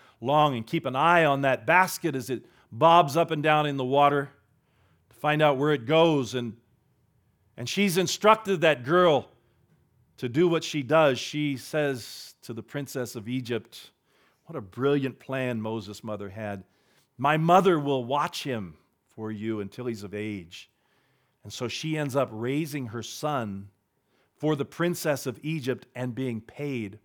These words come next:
for the mothering. Pretty smart, huh? She's a resourceful lady, clever lady.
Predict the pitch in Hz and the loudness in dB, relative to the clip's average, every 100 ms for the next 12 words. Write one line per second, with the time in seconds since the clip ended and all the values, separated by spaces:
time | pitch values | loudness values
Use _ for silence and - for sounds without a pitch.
0 | _ - 110 104 107 113 95 76 69 _ | _ -14 -10 -8 -8 -8 -10 -16 -20 _
1 | _ _ _ _ _ _ _ _ _ _ | _ _ _ _ _ _ _ _ _ _
2 | 143 107 - 117 107 85 95 143 196 _ | -14 -12 -12 -12 -12 -14 -18 -20 _ _
3 | _ _ _ 214 _ _ _ _ _ _ | _ _ _ _ _ _ _ _ _ _
4 | _ _ _ _ _ _ - 123 131 185 | _ _ _ _ _ _ -10 -6 -2 4
5 | 202 202 196 185 196 208 131 - - - | 4 4 4 6 6 6 2 -4 -20 -12
6 | - 165 180 170 175 180 139 101 | 0 2 2 4 4 4 0 -2